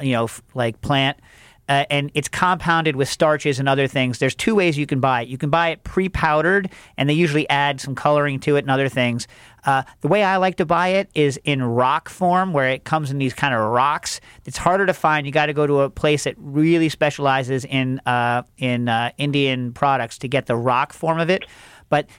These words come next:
that's how it's gonna maintain its flavor the best. You get a microplane, you get the rock, and you microplane it like you would nutmeg. And when you cook it, it goes to a cooked allium flavor that's kinda midway between an onion and a garlic. So it's kinda, like,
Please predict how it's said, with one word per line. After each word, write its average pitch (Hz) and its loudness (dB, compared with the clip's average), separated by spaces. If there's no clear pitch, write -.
that's 165 0
how 196 2
it's 175 -4
gonna 156 0
maintain 143 -2
its - -6
flavor 139 2
the 120 0
best. 117 -2
You 127 -8
get 131 2
a 127 -2
microplane, 175 0
you 143 0
get 147 0
the 123 0
rock, 123 0
and 139 0
you 139 2
microplane 151 2
it 127 -6
like 135 0
you 156 4
would 135 2
nutmeg. 127 -4
And 139 0
when 156 0
you 151 -2
cook - 2
it, 294 2
it 156 0
goes 175 4
to 160 2
a 147 2
cooked - -2
allium 175 2
flavor 202 2
that's 151 0
kinda 190 0
midway 156 2
between 156 0
an 151 0
onion 160 0
and 156 0
a 151 0
garlic. 156 0
So 139 2
it's 139 0
kinda, 156 0
like, 135 0